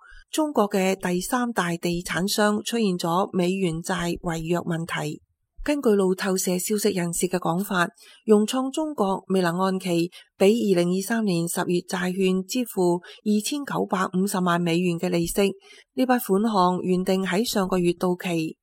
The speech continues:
融創將會觸發交叉違約，全部嘅七十七億美元離岸債務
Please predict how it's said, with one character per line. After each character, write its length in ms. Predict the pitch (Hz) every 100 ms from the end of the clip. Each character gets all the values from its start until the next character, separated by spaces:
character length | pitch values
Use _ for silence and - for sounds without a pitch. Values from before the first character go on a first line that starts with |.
| _ _ -
融 260 | 202 190
創 400 | 190 214 208 208 208
將 180 | 294
會 120 | 269 208
觸 160 | 240
發 260 | - 208 185
交 300 | - 214 202
叉 180 | 208 202
違 220 | 196 175
約， 280 | 165 170 170 - - - -
全 280 | - 214 202
部 260 | 220 208
嘅 260 | 208 214 208
七 160 | 202 262
十 140 | 208
七 200 | - 226
億 100 | 226
美 180 | 208 180
元 220 | 185 180 170
離 320 | 160 160 180
岸 160 | 175
債 260 | 175 185 185
務 320 | 185 170 175